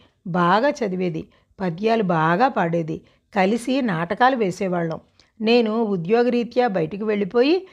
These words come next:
తిరిగి వచ్చేసరికి ఎవరినో పెళ్లి చేసుకుని వెళ్ళిపోయిందని తెలిసింది.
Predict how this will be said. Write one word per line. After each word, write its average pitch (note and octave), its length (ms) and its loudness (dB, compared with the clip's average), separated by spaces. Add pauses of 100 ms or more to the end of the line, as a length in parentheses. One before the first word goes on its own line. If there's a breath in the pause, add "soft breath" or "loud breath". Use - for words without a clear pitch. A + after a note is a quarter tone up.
(220 loud breath)
తిరిగి C#4+ 220 2
వచ్చేసరికి A3+ 920 0 (240 loud breath)
ఎవరినో G3+ 500 2
పెళ్లి G#3+ 360 -2
చేసుకుని B3 320 -2
వెళ్ళిపోయిందని A3 680 0
తెలిసింది. F3 680 -4